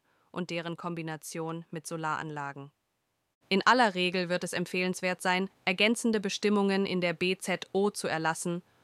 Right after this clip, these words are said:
um zu gewährleisten, dass die Anforderungen des P B G rechtssicher umgesetzt werden können. Allenfalls ist dafür auch der Beizug von erfahrenen Baujuristinnen oder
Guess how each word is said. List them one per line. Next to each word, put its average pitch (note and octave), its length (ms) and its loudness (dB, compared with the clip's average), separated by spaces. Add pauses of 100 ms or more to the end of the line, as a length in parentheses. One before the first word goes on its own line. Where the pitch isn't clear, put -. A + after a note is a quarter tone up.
(220)
um G3 120 0
zu G#3 120 -2
gewährleisten, F#3+ 760 2
dass F#3+ 180 -2
die - 140 -2
Anforderungen F#3+ 800 2
des F3 160 -4
P G3 240 -2
B E3+ 280 -2
G F#3+ 340 0 (160)
rechtssicher F#3 720 0
umgesetzt E3+ 540 -2
werden D#3+ 240 -2
können. D3+ 400 -6 (920)
Allenfalls G3 580 4
ist - 220 -6
dafür F#3+ 340 0
auch F#3+ 80 0
der G3+ 160 -4
Beizug G3 440 0
von G3+ 140 -2
erfahrenen G3 540 2
Baujuristinnen E3+ 880 0
oder E3 380 -4